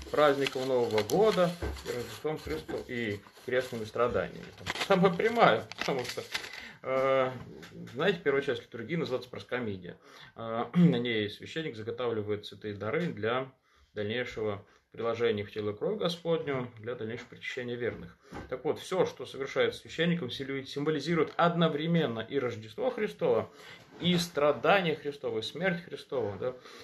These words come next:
вот. <clears throat> Все, все одновременно. Да, так можно, если вы не знали, да, так можно. И, собственно, то человека отличает от животного, что у нас есть язык символов, что мы можем говорить, э,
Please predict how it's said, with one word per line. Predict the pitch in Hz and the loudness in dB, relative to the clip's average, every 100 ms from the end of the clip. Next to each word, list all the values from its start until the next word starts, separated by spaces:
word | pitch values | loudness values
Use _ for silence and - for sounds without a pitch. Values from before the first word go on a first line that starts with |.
| - | -16
вот. | - 123 117 | -12 -10 -10
<clears throat> | - 160 135 117 107 - - - - | -2 2 2 0 -6 -14 -20 -20 -20
Все, | - - - 208 180 - - - | -20 -18 -4 0 2 0 -10 -18
все | - - | -8 -8
одновременно. | 175 - 73 - - - - - - - - - - | -6 -8 -8 -4 0 4 2 2 -6 -10 -10 -10 2
Да, | 190 185 | 6 6
так | - 147 | 4 -4
можно, | 180 165 110 | 0 0 0
если | 104 - | -6 -8
вы | 120 | -10
не | 123 | -8
знали, | 160 190 - | -6 -6 -6
да, | - | -8
так | 165 - | -8 -10
можно. | 139 123 107 | -8 -6 -6
И, | 117 | -6
собственно, | 180 170 165 | -8 -4 -4
то | 170 196 | 2 2
человека | - 165 165 165 156 | 2 2 2 2 0
отличает | 156 147 160 139 | -2 -2 0 0
от | 117 | -2
животного, | 110 135 180 170 127 113 | -2 0 0 0 0 -2
что | - | -4
у | |
нас | 131 123 | -6 -6
есть | 151 143 - | -6 -8 -6
язык | 110 139 139 | -8 -8 -10
символов, | - 147 156 107 95 - - - - | -8 -4 -4 -4 -6 -10 -14 -20 -20
что | - 113 | -16 -8
мы | 110 | -4
можем | 135 139 113 | -4 -4 -4
говорить, | 104 98 98 139 165 - | -6 -2 -2 -2 -6 -4
э, | 110 | -4